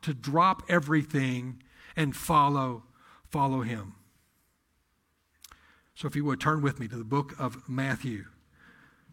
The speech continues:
It's the first book in the New Testament, the book of Matthew. The first four books of the New Testament are called Gospels. Uh, Matthew, Mark, Luke, and John.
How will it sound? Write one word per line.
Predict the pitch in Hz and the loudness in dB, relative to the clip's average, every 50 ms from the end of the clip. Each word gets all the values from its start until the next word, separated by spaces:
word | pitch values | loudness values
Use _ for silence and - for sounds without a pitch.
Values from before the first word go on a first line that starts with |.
| _ _ _ | _ _ _
It's | - - | -8 -6
the | - | -6
first | 139 - - 156 165 156 - 139 117 | -4 2 4 4 4 4 2 -2 2
book | 127 156 170 170 - | 2 4 4 4 2
in | 156 151 | 0 2
the | 151 147 | 2 2
New | 139 147 160 | 2 2 2
Testament, | - 156 143 135 - - 147 143 160 175 175 - - - | 2 2 2 2 2 0 -2 -2 -2 -2 -4 -10 -18 -18
the | 135 | -8
book | 120 139 147 - | -8 -8 -4 -2
of | 170 151 | -2 -2
Matthew. | 143 143 147 151 147 156 151 - 165 156 156 180 202 196 - - - - - - - - _ - | 0 2 2 2 2 2 0 0 0 2 2 2 0 -2 -6 -14 -20 -20 -20 -20 -20 -12 _ -2
The | 156 | -2
first | - - 180 190 - - - | 4 6 6 6 6 4 0
four | - 175 175 165 | 2 4 4 4
books | 147 123 147 156 180 190 - - - - - - _ - - - - - - | 4 4 4 4 4 2 -2 -6 -8 -10 -12 -16 _ -20 -20 -20 -20 -6 0
of | - 202 208 190 | 2 2 4 4
the | 202 180 | 4 4
New | 165 165 165 | 4 4 2
Testament | 151 - - 151 147 - - - 143 156 196 220 180 | 2 2 2 2 2 2 0 0 0 0 0 0 0
are | 165 139 135 | 0 -2 -2
called | - - - 175 170 170 165 160 143 143 - - - - - - | -2 -2 -2 2 2 4 4 2 0 -2 -8 -14 -18 -20 -16 -2
Gospels. | 135 156 151 160 160 - - - 214 233 254 208 - - - - - _ _ _ - - - - - _ _ - | 2 4 4 4 4 2 0 0 0 0 0 -2 -4 -8 -10 -14 -18 _ _ _ -20 -20 -20 -20 -20 _ _ -10
Uh, | - 147 143 | -8 -8 -6
Matthew, | 127 127 147 156 160 160 - - 190 190 202 208 180 | -4 0 2 2 2 2 2 2 2 2 2 0 0
Mark, | 151 139 147 160 170 180 185 180 - - - | 0 2 4 4 4 4 2 0 -6 -10 -8
Luke, | 156 143 139 156 165 185 196 196 - - | -4 0 2 4 4 4 2 0 -4 -4
and | - 165 190 185 | -2 0 0 2
John. | 156 160 160 151 147 151 175 226 254 220 160 139 | 4 4 4 4 4 4 2 2 0 -2 -6 -8